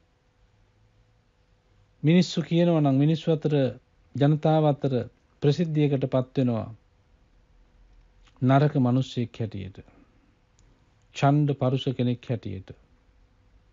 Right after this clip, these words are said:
එහෙමනම් එවැනි කෙනා වසලෙක් වෙනවා. ගමේ වෙන්න පුළුවන්,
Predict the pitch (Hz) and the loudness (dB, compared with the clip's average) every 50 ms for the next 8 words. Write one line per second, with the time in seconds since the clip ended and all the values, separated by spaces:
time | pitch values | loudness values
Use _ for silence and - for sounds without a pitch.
0 | _ _ _ _ _ _ _ _ _ _ _ - - 135 139 135 127 120 117 113 | _ _ _ _ _ _ _ _ _ _ _ -6 -2 0 0 2 0 0 -2 -4
1 | 104 - - - 135 147 147 143 123 - - 113 110 113 110 107 113 110 - - | -6 -6 -2 0 2 2 2 2 0 -2 -4 -6 -4 -4 -4 -4 -6 -6 -6 -6
2 | 127 117 110 101 - _ _ - 101 95 95 - - _ _ _ _ _ _ _ | -6 -4 -6 -8 -10 _ _ -16 -14 -14 -14 -16 -20 _ _ _ _ _ _ _
3 | _ _ _ _ _ _ _ _ _ _ _ _ _ - _ _ _ - _ _ | _ _ _ _ _ _ _ _ _ _ _ _ _ -20 _ _ _ -20 _ _
4 | _ _ _ _ _ - - - - - _ _ _ - _ _ _ _ _ _ | _ _ _ _ _ -20 -20 -20 -20 -20 _ _ _ -20 _ _ _ _ _ _
5 | _ _ _ _ _ _ _ _ _ _ _ _ _ _ _ _ _ _ _ _ | _ _ _ _ _ _ _ _ _ _ _ _ _ _ _ _ _ _ _ _
6 | _ _ _ _ _ _ _ - 120 131 135 143 156 156 156 151 151 151 151 147 | _ _ _ _ _ _ _ -4 0 2 4 4 4 4 4 4 4 4 4 2
7 | 147 - 151 147 147 147 151 147 151 | 0 0 -2 -2 0 0 0 -2 -2